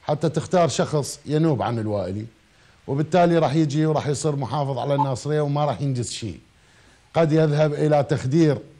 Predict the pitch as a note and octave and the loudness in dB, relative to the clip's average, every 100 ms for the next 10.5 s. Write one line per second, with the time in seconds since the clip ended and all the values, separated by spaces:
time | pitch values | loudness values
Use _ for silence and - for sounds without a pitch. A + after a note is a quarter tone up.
0 | _ - - B2 C3+ C3+ A#2+ - A#2+ A2+ | _ -10 -4 -2 0 0 -2 -4 -4 -4
1 | A2+ _ _ _ _ _ _ _ _ _ | -6 _ _ _ _ _ _ _ _ _
2 | - A2+ C3+ C#3 D3 C#3 E3+ B2 F2 - | -2 0 0 0 0 2 2 2 0 -10
3 | _ G2 - A2 B2 G#2+ A#2 A#2+ A2+ A#2 | _ -10 -6 -4 -2 -2 -2 -2 -2 -2
4 | B2+ A2 B2 A2 - G2+ A2+ G#2+ G2+ G2+ | -2 -2 -4 -6 -6 -6 -6 -4 -6 -8
5 | - G#2+ G2+ G2 C#2+ D2+ - - F2+ F#2+ | -10 -8 -6 -6 -10 -16 -16 -10 -8 -6
6 | G#2 G#2 G#2 G#2 D#2+ - A2+ - G2+ - | -6 -6 -6 -8 -10 -10 -10 -10 -12 -8
7 | A2 B2 F#2+ F2 - - G#2+ A#2+ - _ | -4 -4 -4 -8 -10 -10 -10 -10 -14 _
8 | _ _ C3 D#3 D3+ D#3 D3 E3 D#3+ D3+ | _ _ 2 2 2 0 2 2 2 0
9 | C#3+ E3 D#3+ B2+ A#2 B2+ G#2 C#3 B2+ B2+ | 0 2 2 2 -4 -6 -2 -2 -2 -4
10 | B2 B2+ C3+ C3 B2 | -4 -4 -2 0 -2